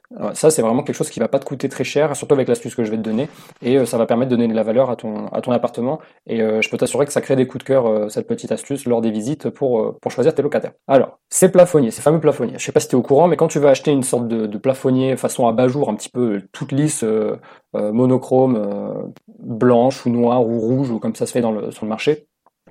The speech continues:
eh ben maintenant, euh, depuis quelques années d'ailleurs, ça coûte tout de suite cinquante balles. Ils te vendent entre, ouais, c'est ça, entre quarante-cinq et soixante-cinq euros, ils te vendent le plafonnier. Euh, le plafonnier, c'est juste, clairement, qu'on se le dise, c'est juste un fil,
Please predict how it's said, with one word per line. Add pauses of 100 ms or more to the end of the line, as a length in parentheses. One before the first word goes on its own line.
(320)
eh
ben
maintenant,
euh,
depuis
quelques
années
d'ailleurs, (260)
ça
coûte
tout
de
suite
cinquante
balles. (380)
Ils
te
vendent
entre,
ouais,
c'est
ça,
entre
quarante-cinq
et
soixante-cinq
euros,
ils
te
vendent
le
plafonnier. (560)
Euh, (100)
le
plafonnier,
c'est
juste, (100)
clairement,
qu'on
se
le
dise,
c'est
juste
un
fil,